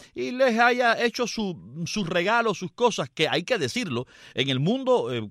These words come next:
como por ejemplo, aquí en Estados Unidos, a un empleado, eh, del gobierno, a un funcionario del gobierno, eh, usted no le puede hacer un regalo,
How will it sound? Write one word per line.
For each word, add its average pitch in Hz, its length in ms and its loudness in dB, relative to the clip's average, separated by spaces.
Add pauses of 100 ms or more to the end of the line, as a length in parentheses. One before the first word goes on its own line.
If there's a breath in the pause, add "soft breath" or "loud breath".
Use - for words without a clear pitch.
como 104 260 -6
por 95 160 -6
ejemplo, 160 400 0 (320 loud breath)
aquí 101 280 -4
en 226 80 -2
Estados 180 420 0
Unidos, 170 420 -2
a 107 80 -4
un 156 140 -4
empleado, 185 640 2
eh, 123 160 -2
del 120 180 -2
gobierno, 151 560 0
a 107 40 -2
un 151 120 -4
funcionario 202 600 -2
del 151 140 -4
gobierno, 143 540 0 (360 soft breath)
eh, - 120 -16
usted - 220 -4
no 269 60 -4
le 240 100 0
puede 185 200 2
hacer 180 200 0
un 185 80 -2
regalo, 143 540 2